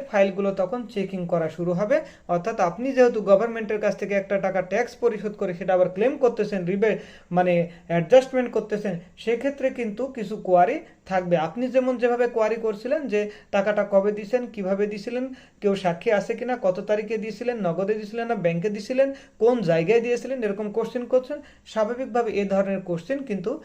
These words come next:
অ্যারাইজ করবে জাতীয় রাজস্ব বোর্ড অর্থাৎ সংশ্লিষ্ট কর সার্কেল। এই জন্য আমার পরামর্শ হলো যে, যে টাকাটা আপনি দিয়েছেন সেটা যদি অনেক বড় ফিগার হয়, ধরেন এক লাখ, দুই লাখ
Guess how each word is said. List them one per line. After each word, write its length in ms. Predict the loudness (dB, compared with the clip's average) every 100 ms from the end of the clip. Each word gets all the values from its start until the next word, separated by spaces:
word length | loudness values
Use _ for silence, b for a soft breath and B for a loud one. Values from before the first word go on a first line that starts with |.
| B B
অ্যারাইজ 360 | 2 4 2 -2
করবে 400 | -2 0 0 -2 B B 0
জাতীয় 340 | 0 2 0
রাজস্ব 400 | 0 -2 -4 -4
বোর্ড 140 | -2 0
অর্থাৎ 240 | 0 -4
সংশ্লিষ্ট 500 | -6 -8 -8 -6 -2
কর 320 | 0 2 2 -2 -12 _ -18
সার্কেল। 460 | -10 -10 -10 -12 -14 b b
এই 160 | 2 4
জন্য 420 | 4 2 0 -4 B B
আমার 260 | 0 2 2
পরামর্শ 540 | 2 2 2 -2 -4
হলো 500 | -6 -6 -2 -4 -4 b b b
যে, 300 | 2 4 4 2 B B
যে 220 | 4 6
টাকাটা 440 | 8 6 2 2 2
আপনি 200 | 0 -4
দিয়েছেন 380 | -2 -2 -4 -8
সেটা 320 | -6 2 2
যদি 200 | 2 2
অনেক 260 | 2 2
বড় 240 | 4 4 4
ফিগার 340 | 0 2 2
হয়, 360 | 2 -2 0 -2 -6 B B
ধরেন 280 | 0 2 2
এক 200 | 0 2
লাখ, 260 | 2 0 0
দুই 160 | 0
লাখ 300 | 4 4 2